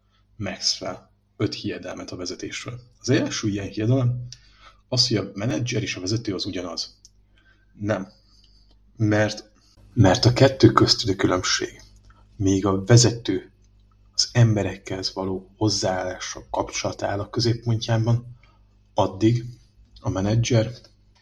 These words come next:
míg a menedzsment a rendszerek, folyamatok fenntartására összpontosít, addig a vezető az embereire. A második ilyen hiedelem, az a vállalkozó mitosza. Ez az in-, magyar-, modern influencer.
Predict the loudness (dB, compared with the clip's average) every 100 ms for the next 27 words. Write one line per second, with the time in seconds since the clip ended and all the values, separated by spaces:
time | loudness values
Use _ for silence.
0 | _ _ _ 2 4 4 4 0 -2 -6
1 | -4 -2 0 -2 -6 -4 0 0 0 -6
2 | -6 -8 -8 -8 -8 -8 -8 -8 -12 -18
3 | -16 -18 -18 _ _ _ _ -6 -4 -2
4 | -2 0 0 -2 -6 -8 _ _ _ -18
5 | -10 -6 -6 -8 -10 -14 -16 _ _ _
6 | _ _ _ _ -8 -8 -8 _ 0 0
7 | 0 -2 0 -2 -4 -4 -2 -2 -4 -6
8 | -2 0 0 -2 -4 -10 -8 -10 -6 -2
9 | 0 -2 -6 -16 _ _ _ _ _ _
10 | _ _ _ _ 2 4 6 6 8 8
11 | 6 -2 -4 -4 -2 -2 -4 -6 -10 -6
12 | -4 -4 -8 -14